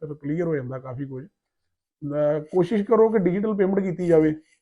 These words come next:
ਮੰਨ ਲਓ ਤੁਸੀਂ ਬਿੱਲ ਨਹੀਂ ਦਿੰਦਾ, ਜੇ ਤੁਸੀਂ ਉਹਦੇ ਸਵੈਪ ਕਰ ਆਉਂਦੇ ਹੋ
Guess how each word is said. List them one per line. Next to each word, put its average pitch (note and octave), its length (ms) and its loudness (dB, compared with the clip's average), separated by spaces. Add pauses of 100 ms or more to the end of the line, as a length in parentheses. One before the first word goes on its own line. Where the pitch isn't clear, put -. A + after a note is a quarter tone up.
(1000)
ਮੰਨ D3 160 2
ਲਓ F3+ 120 2
ਤੁਸੀਂ F#3 180 0
ਬਿੱਲ D#3+ 260 2
ਨਹੀਂ F#3 160 2
ਦਿੰਦਾ, D3 580 2
ਜੇ D#3+ 120 2
ਤੁਸੀਂ F3 140 0
ਉਹਦੇ F#3+ 120 2
ਸਵੈਪ D#3+ 360 4 (120)
ਕਰ D#3+ 140 6
ਆਉਂਦੇ E3+ 280 6
ਹੋ C3+ 180 2